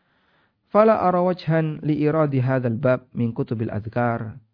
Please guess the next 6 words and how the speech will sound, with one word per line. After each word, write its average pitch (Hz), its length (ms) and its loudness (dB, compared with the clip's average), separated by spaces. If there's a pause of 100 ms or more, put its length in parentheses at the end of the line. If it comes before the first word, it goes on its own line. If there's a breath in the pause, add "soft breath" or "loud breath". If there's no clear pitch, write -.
(640)
Kami 160 240 -2
tidak 147 240 -2
menyebutkan 139 720 -2
adanya 120 400 -2
satupun 135 400 -4
keterangan 127 800 -6